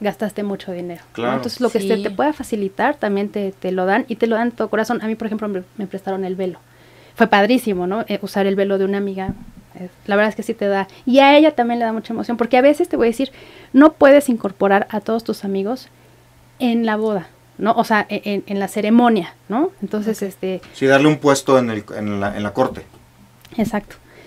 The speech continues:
Speaker 1: Entonces, ¿sabes? Cuando le dices, "Tú me lo vas a prestar", en ese momento ya hiciste especial a la persona.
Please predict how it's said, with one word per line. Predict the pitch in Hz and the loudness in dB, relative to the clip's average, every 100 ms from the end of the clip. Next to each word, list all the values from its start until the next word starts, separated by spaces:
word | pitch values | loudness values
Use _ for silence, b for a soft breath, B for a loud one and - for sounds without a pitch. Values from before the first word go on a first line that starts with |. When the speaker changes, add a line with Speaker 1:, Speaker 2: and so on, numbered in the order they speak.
| b | b
Speaker 1:
Entonces, | 196 202 226 240 | -2 0 0 0
¿sabes? | 226 208 | -2 -2
Cuando | - 196 | -4 -4
le | 196 | -6
dices, | 196 | -4
"Tú | 262 | 2
me | 320 | 4
lo | 285 | 4
vas | 285 | 2
a | 269 | -2
prestar", | 196 - 214 | -6 -6 -6
en | 233 | -2
ese | 262 311 | 0 2
momento | 247 240 | 0 -2
ya | 247 233 | 0 2
hiciste | 226 226 - | 0 -4 -10
especial | - 196 202 | -12 -10 -8
a | 190 | -6
la | 185 | -8
persona. | - 185 - 170 | -10 -14 -14 -18